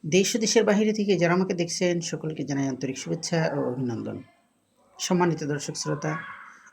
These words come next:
আরও একটি ভিডিও নিয়ে উপস্থিত হয়েছি, অত্যন্ত গুরুত্বপূর্ণ একটি ভিডিও। সেটি হলো, যে জিনিস পান করা হারাম, তার মূল্যটাও হারাম। অর্থাৎ,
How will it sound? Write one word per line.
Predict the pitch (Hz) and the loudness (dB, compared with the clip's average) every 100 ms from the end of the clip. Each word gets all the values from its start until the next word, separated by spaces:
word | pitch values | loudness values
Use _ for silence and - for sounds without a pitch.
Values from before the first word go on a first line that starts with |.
| - | 0
আরও | 185 190 | 2 2
একটি | 190 | 2
ভিডিও | 170 160 165 | 0 4 4
নিয়ে | 156 | 4
উপস্থিত | 147 180 - 185 - | 0 -2 -2 -4 0
হয়েছি, | 165 165 170 175 - _ _ _ _ _ _ _ - | -2 0 0 -2 -6 _ _ _ _ _ _ _ -8
অত্যন্ত | 170 - 214 214 | -2 0 2 2
গুরুত্বপূর্ণ | 156 185 185 170 165 | 2 0 0 2 2
একটি | 151 151 | 2 0
ভিডিও। | 135 131 131 139 - - - - - | -4 -2 -4 -6 -14 -18 -20 -14 -4
সেটি | 180 190 | 2 4
হলো, | 170 143 165 - _ - - - 1077 1077 1077 1047 1017 960 960 960 988 _ _ _ _ _ _ - - - | 4 4 0 -4 _ -20 -20 -20 -18 -16 -14 -16 -20 -20 -20 -20 _ _ _ _ _ _ _ -20 -8 2
যে | 156 214 | 6 8
জিনিস | 226 226 - | 6 4 4
পান | - 170 175 | 6 6 6
করা | 190 165 | 2 2
হারাম, | 160 143 147 202 - _ _ _ _ _ - - - - - - | 4 4 2 0 -8 _ _ _ _ _ -20 -20 -20 -20 -20 2
তার | 202 180 175 - - - | 6 8 6 0 -12 0
মূল্যটাও | 165 208 220 214 165 | 4 6 4 6 4
হারাম। | 156 147 131 120 - _ _ _ _ _ _ _ _ _ _ _ _ _ _ _ _ _ _ _ _ _ - | 4 2 0 -4 -10 _ _ _ _ _ _ _ _ _ _ _ _ _ _ _ _ _ _ _ _ _ 0
অর্থাৎ, | - 302 185 165 196 - | 0 4 6 6 4 -2